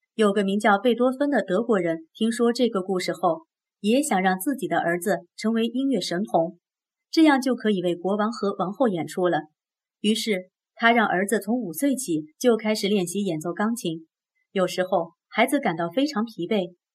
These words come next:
眼泪就顺着脸颊一直往下流。这个孩子名叫路德维希·贝多芬。后来他成为了世界上最伟大的音乐家之一，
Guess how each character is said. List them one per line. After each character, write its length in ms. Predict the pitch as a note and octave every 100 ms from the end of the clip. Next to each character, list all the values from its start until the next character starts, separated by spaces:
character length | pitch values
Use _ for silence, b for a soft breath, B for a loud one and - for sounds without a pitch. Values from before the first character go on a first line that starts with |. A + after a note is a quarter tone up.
| _
眼 220 | G#3+ G3
泪 140 | A#3 A3+
就 220 | A#3 A3+
顺 200 | A3+ C4
着 120 | G#3+
脸 200 | F3 E3
颊 240 | D#3 F3+ F#3
一 120 | C4+
直 160 | B3+ B3+
往 200 | F#3 D#3
下 180 | G#3 F3+
流。 280 | D#3+ E3+ - _ _ _ -
这 160 | D4
个 100 | B3
孩 220 | A3+ F#3
子 120 | F#3 F#3+
名 160 | F3
叫 360 | F3 G3+ E3+ - _ _ _
路 180 | B3 C#4
德 200 | G#3+ A3+
维 160 | F#3 G#3
希· 240 | A#3+ B3
贝 180 | B3+ A3+
多 180 | G3+ A#3+
芬。 320 | A#3+ B3+ B3+ _ _ _ _
后 180 | - G3
来 200 | F3 E3 E3+ _ _
他 180 | A3+ A3
成 180 | G#3+ G3+
为 120 | G3
了 100 | G#3
世 160 | G#3 G#3
界 180 | G#3
上 280 | F3+ F#3 F3
最 160 | - C#4
伟 200 | F#3+ D#3
大 180 | A3+ A3+
的 120 | G3+
音 180 | G3+ G3
乐 120 | G3
家 180 | - G3
之 200 | G#3 A#3
一， 320 | A3+ C4